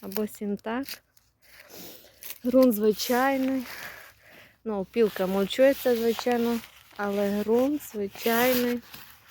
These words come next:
Можете бачити, накислий. Отакий. Вона у нас росте ідеально. Ягода дуже велика.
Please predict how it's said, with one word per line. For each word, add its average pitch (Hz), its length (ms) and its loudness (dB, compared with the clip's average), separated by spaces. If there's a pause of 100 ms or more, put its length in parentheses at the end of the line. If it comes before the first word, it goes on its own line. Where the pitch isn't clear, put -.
(680)
Можете 214 520 -6
бачити, 220 680 -2
накислий. 214 880 2 (600)
Отакий. 214 680 -14 (320)
Вона 214 260 -4
у 214 40 -2
нас 208 280 -4
росте 233 640 -6 (1080)
ідеально. 202 1080 -2 (1500)
Ягода 202 600 -4
дуже 214 400 -2
велика. 190 520 -4